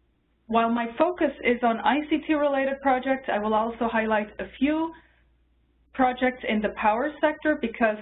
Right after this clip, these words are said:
there is no I C T without power, um, and so they have a fundamental connection to this. And, uh, finally, I want to also introduce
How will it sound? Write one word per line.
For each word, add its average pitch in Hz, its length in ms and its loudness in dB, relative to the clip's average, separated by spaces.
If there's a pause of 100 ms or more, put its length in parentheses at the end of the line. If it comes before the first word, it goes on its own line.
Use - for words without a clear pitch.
there 220 160 2
is 277 140 -2
no 247 140 2
I 233 180 -2 (100)
C 240 120 0 (100)
T 240 100 0
without 208 440 -2
power, 170 480 0 (340)
um, 180 320 0
and 190 280 -4
so 208 200 4
they 196 200 2
have 214 220 2
a 190 160 -2
fundamental 180 560 -2
connection 170 540 -8 (120)
to 185 120 -2
this. 175 200 -6 (760)
And, 202 320 0
uh, 202 180 2 (100)
finally, 277 680 0
I 190 580 0
want 220 280 0 (100)
to 208 320 -2
also 269 380 0
introduce 202 500 -2